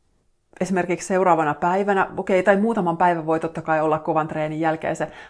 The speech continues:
väsynyt olo, mut sit sä kuitenkin huomaat, että hei, että tää vie mua eteenpäin. Et se terve väsymys on sellainen selvästi niinku hetkellinen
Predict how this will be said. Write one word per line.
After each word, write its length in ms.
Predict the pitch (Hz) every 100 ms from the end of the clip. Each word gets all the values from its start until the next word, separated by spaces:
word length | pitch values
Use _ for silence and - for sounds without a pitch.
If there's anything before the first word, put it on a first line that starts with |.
| -
väsynyt 320 | 180 165 160
olo, 220 | 170 170 -
mut 140 | 185
sit 100 | 190
sä 80 | 202
kuitenkin 500 | - 240 190 170 175
huomaat, 360 | 196 165 156 156
että 160 | 156 208
hei, 260 | 190 175 - -
että 160 | 175 -
tää 240 | 226 190
vie 160 | 180 175
mua 260 | 180 185 -
eteenpäin. 920 | 247 240 165 151 170 - - 214 - _ _ _ _ _ _ _ _ _ - - -
Et 160 | 185 170
se 400 | 190 180 - - _ _ _ _ - - - - - - _ -
terve 380 | 214 220 185
väsymys 460 | 170 175 175 165 165
on 180 | 202 190
sellainen 440 | 185 160 160 160 - - - - - -
selvästi 480 | 208 196 175 175
niinku 300 | 170 160 - - _ - 214
hetkellinen 840 | 214 214 175 170 160 160 160 -